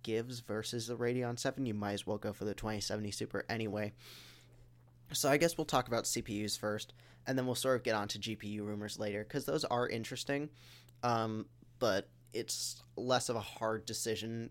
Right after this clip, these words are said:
if you want higher performance in that sort of sector, s-, sector, uh, <laughs> section of the market. So, um, yeah, C P Us. So A M D last year on seven seven, uh,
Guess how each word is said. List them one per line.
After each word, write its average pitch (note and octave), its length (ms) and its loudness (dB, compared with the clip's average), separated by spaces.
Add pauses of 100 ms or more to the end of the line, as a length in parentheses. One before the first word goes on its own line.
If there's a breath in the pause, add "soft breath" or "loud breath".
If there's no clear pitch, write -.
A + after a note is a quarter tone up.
if A2 160 -6
you A2 100 -2
want G2+ 200 -4
higher E2+ 260 -2
performance G#2+ 640 -6
in G#2 120 -4
that G#2 200 -4
sort G#2 200 -2
of G2+ 120 -4 (480 soft breath)
sector, - 640 0 (100)
s-, - 320 -4 (240)
sector, - 580 -4 (280 loud breath)
uh, B2+ 260 6 (120)
<laughs> - 120 8
section B2+ 680 4 (420 loud breath)
of B2+ 180 6
the B2+ 60 2
market. B2 500 4
So, B2 560 6
um, B2+ 460 2 (200)
yeah, D3+ 160 6
C D#3 220 2
P D#3 240 4
Us. A#2 100 2
So C#3+ 340 6 (460 loud breath)
A E3+ 160 4
M A3+ 120 4
D D3 500 6
last A#2+ 460 2
year A2 400 4
on A2 340 0
seven C3+ 400 2
seven, A#2+ 560 2 (200)
uh, G2+ 360 4